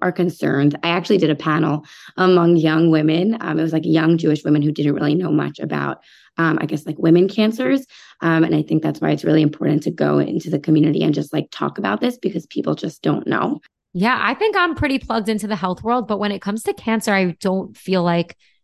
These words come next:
Speaker 2: especially young women, twenties and thirties, we're not thinking about this. Maybe we're thinking more about fertility. We're thinking more about, you know, how to manage our health through pregnancy and postpartum. I don't think most people are thinking about cancer. So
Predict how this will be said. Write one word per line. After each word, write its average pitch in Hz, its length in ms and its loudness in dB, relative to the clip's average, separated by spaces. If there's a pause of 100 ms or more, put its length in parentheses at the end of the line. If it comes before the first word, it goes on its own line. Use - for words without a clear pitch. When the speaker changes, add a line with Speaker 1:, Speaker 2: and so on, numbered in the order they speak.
(100)
Speaker 2:
especially 226 380 0
young 180 300 2
women, 175 380 -4
twenties 185 440 0
and 165 180 -4
thirties, 170 440 -2
we're 170 140 -2
not 185 360 -2
thinking 170 320 -6
about - 220 -4
this. - 180 -8
Maybe 208 220 2
we're 208 100 0
thinking 208 300 -4
more 202 100 0
about 208 220 -4
fertility. 185 680 -2 (300)
We're 196 80 -10
thinking 196 300 -4
more 196 160 0
about, 185 340 0 (300)
you 190 80 -4
know, 202 100 2
how 196 120 0
to 202 60 0
manage 185 520 0
our 196 280 -4 (240)
health 202 420 -2
through 202 240 0
pregnancy 196 720 -2
and 180 120 -4
postpartum. 190 560 -4
I 185 120 0
don't 247 180 -2
think 240 160 -2
most 220 200 0
people 196 180 -4
are 175 80 0
thinking 180 240 -2
about 175 200 -2
cancer. 175 320 -6
So 202 220 0